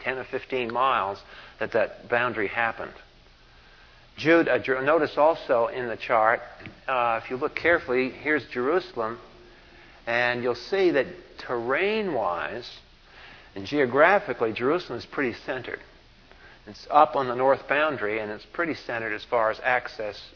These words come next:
from the, from the tribes to the north. All right, that's just general geography and terrain. What we want to study tonight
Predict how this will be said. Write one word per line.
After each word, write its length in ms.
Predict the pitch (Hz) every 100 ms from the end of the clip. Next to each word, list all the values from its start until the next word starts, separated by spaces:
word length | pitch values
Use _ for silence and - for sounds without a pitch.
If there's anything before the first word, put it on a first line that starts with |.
| -
from 140 | 107 104
the, 140 | 92 -
from 100 | 104
the 80 | 98
tribes 320 | 120 104 101
to 80 | 92
the 80 | 95
north. 300 | 104 98 - - - - - - - - - - - - - - - - - - - 135
All 60 |
right, 120 | 147
that's 220 | 147 220 - -
just 260 | 185 -
general 600 | - 165 156 147 127 110 -
geography 640 | 139 135 127 120 113 131
and 160 | 113 98
terrain. 480 | 117 113 113 90 - - - - - - -
What 160 | 175 185
we 100 | 208
want 300 | 190 190 151
to 60 | -
study 340 | - 165 156
tonight 560 | - 131 135 127 117